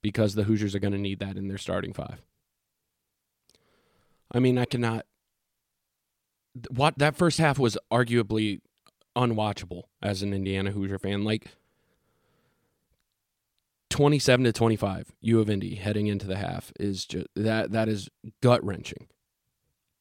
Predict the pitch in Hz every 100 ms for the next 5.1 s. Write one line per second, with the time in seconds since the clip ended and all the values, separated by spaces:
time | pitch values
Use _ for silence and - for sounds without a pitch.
0 | _ _ _ _ _ _ - 101 107 101
1 | 107 104 104 107 101 98 110 104 98 101
2 | 101 104 107 104 101 104 104 - 104 98
3 | 98 98 - 107 101 95 95 92 - 107
4 | 98 101 101 98 - 101 98 - 104 101
5 | 98